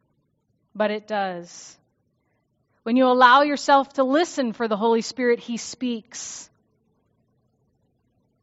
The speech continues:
As we read that passage on Tuesday, we came to the conclusion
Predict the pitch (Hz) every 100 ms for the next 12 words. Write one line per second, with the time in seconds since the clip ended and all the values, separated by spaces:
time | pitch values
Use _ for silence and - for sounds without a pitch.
0 | _ _ _ _ _ _ _ _ _ _
1 | _ _ _ _ _ 240 233 285 269 285
2 | 277 285 262 _ _ 233 220 285 269 -
3 | 247 196 - - _ _ _ _ _ 226
4 | 240 - - 294 247 240 220 233 - 277
5 | 277 269 285 - 269 269 277 233 233 214